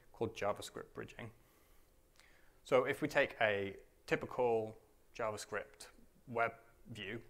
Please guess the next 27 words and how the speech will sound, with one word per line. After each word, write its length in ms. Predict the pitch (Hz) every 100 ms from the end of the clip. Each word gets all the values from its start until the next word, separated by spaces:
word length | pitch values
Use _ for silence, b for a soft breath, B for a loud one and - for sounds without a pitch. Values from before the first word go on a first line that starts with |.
| - - - - -
that 140 | 101
is 60 | -
sandboxed, 580 | - 131 151 - - - - _ _ _ _ - - -
and 120 | 139
say 120 | -
that 100 | 127
we 120 | 117 117
wanna 200 | 110 110
execute 580 | 113 - - 113 98 -
some 240 | - 107
native 400 | 104 95 - 92
code 340 | - 92 90 - 113
underneath 520 | 95 101 95 - - - -
that's, 200 | 98 -
you 60 |
know, 140 | 98 95
like, 240 | 90 - - -
that 120 | 120
you've 220 | 101 98
deliberately 400 | 113 107 98 92
written 380 | 92 95 95 131
to 100 | -
be 120 | 190
execu-, 440 | 190 - - - - - _ _ -
executed 540 | 127 - - 98 98
from 200 | - 95
JavaScript, 600 | 92 92 92 98 104 -